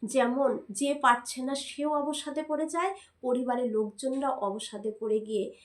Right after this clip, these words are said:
তাদের মানসিক চিন্তাধারা, মানসিক অবসাদে তারা পড়ে যায়। কিন্তু আচার্যদেব এটাই বারবার বলছেন যে টাইমের দিকে ধ্যান দিলে, লক্ষ্যের দিকে ধ্যান দেওয়া যাবে না।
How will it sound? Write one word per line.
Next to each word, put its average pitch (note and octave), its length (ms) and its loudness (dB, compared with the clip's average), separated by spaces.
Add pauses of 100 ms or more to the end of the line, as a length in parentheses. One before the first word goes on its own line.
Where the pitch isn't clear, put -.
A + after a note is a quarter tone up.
(160)
তাদের G3+ 340 -2
মানসিক G3+ 720 -6
চিন্তাধারা, G3+ 720 -4
মানসিক G#3+ 580 -4
অবসাদে G#3+ 520 -4
তারা F#3+ 320 -4
পড়ে F#3+ 180 -4
যায়। F#3+ 280 -8 (280)
কিন্তু A#3+ 460 2 (180)
আচার্যদেব G#3+ 760 0
এটাই A3 280 0
বারবার G3 540 -2
বলছেন F#3+ 500 -2 (320)
যে G3+ 280 4 (140)
টাইমের A3 560 4 (360)
দিকে A#3 320 0 (100)
ধ্যান G#3 240 0
দিলে, F#3+ 400 0 (240)
লক্ষ্যের A3 580 -2
দিকে G#3+ 320 -2
ধ্যান F#3+ 220 0
দেওয়া F#3 180 0
যাবে F#3+ 320 -4
না। G3+ 260 -4